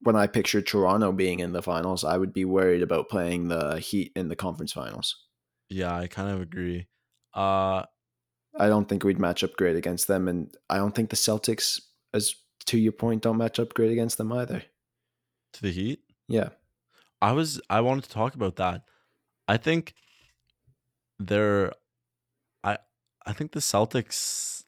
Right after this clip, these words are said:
Speaker 2: I think the Celtics match up better than we think.
Speaker 1: But who's taking care
Speaker 2: Let's
Speaker 1: of
Speaker 2: go.
Speaker 1: Bam?
Speaker 2: Uh, Daniel Theis.
Speaker 1: Daniel Theis. You're
Speaker 2: And
Speaker 1: big
Speaker 2: Jaylen
Speaker 1: on
Speaker 2: Brown.
Speaker 1: Daniel Theis.
Speaker 2: Easily, easily. I mean,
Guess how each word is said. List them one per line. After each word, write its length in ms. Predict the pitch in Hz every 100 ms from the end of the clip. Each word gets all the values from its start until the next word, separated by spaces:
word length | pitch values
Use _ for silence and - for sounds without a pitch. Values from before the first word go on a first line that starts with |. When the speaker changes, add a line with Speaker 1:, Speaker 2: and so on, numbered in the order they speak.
| -
Speaker 2:
I 80 | 98
think 220 | 127 -
the 100 | -
Celtics 480 | - 117 - 113 -
match 320 | 92 104 -
up 140 | 92
better 180 | 95 98
than 140 | 98
we 100 | 95
think. 480 | 82 - 127 110 - _ _ _ _ _ _ _ _ - - - -
Speaker 1:
But 180 | -
who's 280 | 117 131 147
taking 340 | - 139 131 135
care 200 | 123 117
Speaker 2:
Let's 40 |
Speaker 1:
of 60 | 104
Speaker 2:
go. 80 |
Speaker 1:
Bam? 400 | 104 110 90 95 - _ _ _ _ _ _ _ _ _ _ _ - 85
Speaker 2:
Uh, 80 | -
Daniel 380 | 95 101 98 92
Theis. 520 | - 123 127 - - _ _ _ _ -
Speaker 1:
Daniel 340 | 110 120 123
Theis. 460 | - 113 113 107 -
You're 160 | 120 117
Speaker 2:
And 80 | 107
Speaker 1:
big 100 | 110
Speaker 2:
Jaylen 220 | 113 110
Speaker 1:
on 160 | 110
Speaker 2:
Brown. 80 | 107 143
Speaker 1:
Daniel 280 | - 104 101
Theis. 300 | - 101 104
Speaker 2:
Easily, 400 | 165 165 98 85 -
easily. 640 | 113 180 170 95 90 92 - _ _ _ _ _ _ _ _ - - _ _ _ _ _ _ -
I 60 | 110
mean, 260 | 120 98